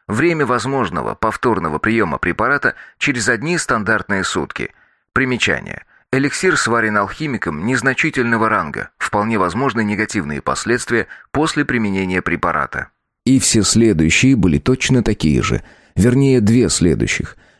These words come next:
А вот четвёртая отличалась тем, что никаких примечаний уже не было. И, как я понял, данный препарат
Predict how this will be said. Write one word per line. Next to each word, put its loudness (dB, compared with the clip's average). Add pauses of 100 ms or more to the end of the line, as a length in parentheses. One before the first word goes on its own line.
А 2
вот 4
четвёртая 2
отличалась 2
тем, 2
что 0
никаких 0
примечаний 4
уже 4
не 2
было. 0 (300)
И, 4
как 2
я 4
понял, 2
данный 2
препарат 0